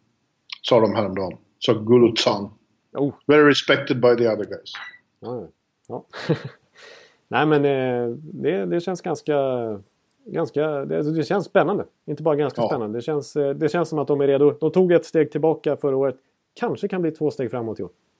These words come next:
Speaker 1: Ja. Ja, jag tror det.
Speaker 2: Framförallt med tanke på,
Speaker 1: Men
Speaker 2: på Elliot. Det tycker jag är nyckeln.
Speaker 1: Ja, det är det.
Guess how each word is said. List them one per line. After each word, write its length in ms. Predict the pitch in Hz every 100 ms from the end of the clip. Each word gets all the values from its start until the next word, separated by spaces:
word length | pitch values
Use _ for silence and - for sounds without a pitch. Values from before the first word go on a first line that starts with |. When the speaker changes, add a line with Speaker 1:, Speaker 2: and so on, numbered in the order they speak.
| _ _ _ _ _ _ _ _ _ -
Speaker 1:
Ja. 280 | 120 131 - _ _
Ja, 160 | 220 143
jag 120 | 160
tror 160 | 170 131
det. 120 | 104 - _ _ - - - -
Speaker 2:
Framförallt 360 | 185 185 196 -
med 60 | 151
tanke 220 | 143 131
på, 140 | 131 127
Speaker 1:
Men 220 | 156 156
Speaker 2:
på 60 |
Elliot. 400 | 143 131 98 _ _
Det 140 | 139
tycker 160 | 120 117
jag 60 | 107
är 40 |
nyckeln. 240 | 101 92 - _ _ _ _ _ _ _ _ _
Speaker 1:
Ja, 360 | 127 123 135 - 104
det 60 | 139
är 80 |
det. 140 | 98